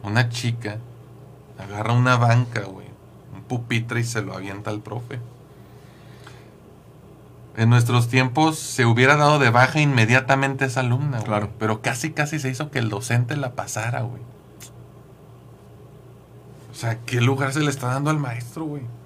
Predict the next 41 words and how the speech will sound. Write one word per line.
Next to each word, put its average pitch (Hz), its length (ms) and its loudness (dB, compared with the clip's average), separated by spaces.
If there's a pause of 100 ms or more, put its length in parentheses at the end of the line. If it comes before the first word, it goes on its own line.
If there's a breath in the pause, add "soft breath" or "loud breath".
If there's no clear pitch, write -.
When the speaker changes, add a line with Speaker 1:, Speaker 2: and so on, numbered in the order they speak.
Speaker 2:
Ujú. 113 320 -8 (1900)
Speaker 1:
Eso 139 340 -2 (220)
también, 120 640 4
o 160 80 -2
sea, 143 120 0
yo 127 180 0
creo 143 160 0
que 156 80 -4
es 156 100 -4
una 156 240 -2
problemática 123 1080 -2
conjunta, 120 720 -6
güey. - 140 -18 (580 loud breath)
No 117 220 0
podemos 147 340 2
culpar 120 380 2
nada 131 260 2
más 131 380 2 (640 loud breath)
al 113 160 4
docente 127 520 4
y 139 60 4
no 135 140 2
podemos 131 260 0
culpar 117 360 2
nada 123 160 6
más 123 180 2
al 123 80 0
alumno. 127 320 2
Tenemos 110 280 -4
que 120 160 0
ver 120 200 4
cuál 120 240 4
fue 120 200 -2
la 120 140 2
dinámica 117 640 0
y 117 40 0
bajo 107 280 -4
qué 120 100 -6
circunstancias, 120 840 -4
¿no? 110 160 -8
Pero 104 280 -4